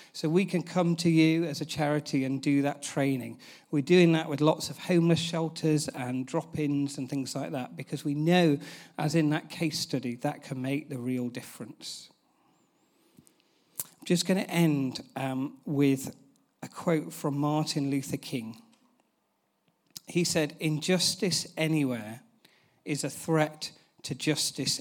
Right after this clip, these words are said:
everywhere. We are caught in an inescapable network of mutuality,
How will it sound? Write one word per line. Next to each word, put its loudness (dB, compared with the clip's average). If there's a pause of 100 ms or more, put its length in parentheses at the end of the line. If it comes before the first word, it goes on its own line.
everywhere. -10 (1120)
We 2
are 2
caught 2
in 2
an 0
inescapable 0
network -4
of -12
mutuality, -4